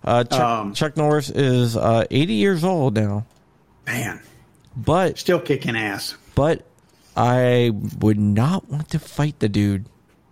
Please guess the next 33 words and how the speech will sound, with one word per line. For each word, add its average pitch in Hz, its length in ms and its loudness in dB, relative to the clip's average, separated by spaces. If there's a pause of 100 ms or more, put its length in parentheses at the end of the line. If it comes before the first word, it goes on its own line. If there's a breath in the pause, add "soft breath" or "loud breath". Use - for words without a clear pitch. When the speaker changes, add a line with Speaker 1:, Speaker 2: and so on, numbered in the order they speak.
(180)
Speaker 2:
No. 117 360 0 (420)
Speaker 1:
Um, 127 180 0
I 160 80 2
saw 226 260 2
him 196 60 0
when 165 120 0
he 151 40 0
was 135 140 2
seventy-five. 139 800 0 (120)
Yeah, 127 220 0
'cause 135 180 -2
he 156 120 0
was 147 100 2
a 113 40 2
black 120 280 -2
belt 113 180 2
in 107 80 2
Brazilian 107 560 0
Jiu-Jitsu. 104 680 -2 (1200 soft breath)
And, 117 500 2
uh, 113 180 4
he 113 160 2
was 127 200 2
rolling 139 240 2
with 123 140 0
another 127 320 2
black 113 260 0
belt 117 320 0
who 113 140 2
was 110 320 2
in 110 80 2
his 101 180 0
twenties 120 600 -2